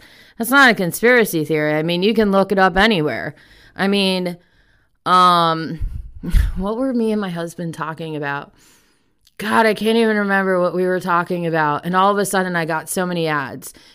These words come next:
because you give permission for this stupid thing that I have in my hand right now to access your microphone. It's not just when you're using the app. It doesn't say that.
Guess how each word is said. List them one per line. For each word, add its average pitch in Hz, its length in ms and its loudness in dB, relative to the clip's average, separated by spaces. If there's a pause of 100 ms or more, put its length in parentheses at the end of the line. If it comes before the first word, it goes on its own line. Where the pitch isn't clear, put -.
because 233 300 4
you 277 80 0
give 320 240 -4
permission 254 600 0
for 165 160 -4
this 160 160 -4
stupid 262 500 -4
thing 151 440 -2 (340)
that 165 120 -2
I 185 40 2
have 208 240 6
in 208 60 -2
my 202 120 2
hand 190 280 0
right 156 200 0
now 151 220 0
to 165 380 -2
access 196 420 0
your 190 80 -6
microphone. 151 720 -6 (560)
It's 208 220 0
not 240 280 6
just 202 460 0
when 196 160 -2
you're 170 100 0
using 170 540 -4
the 147 160 0
app. 185 520 0
It 175 160 -4
doesn't 220 340 2
say 226 240 0
that. 139 360 -8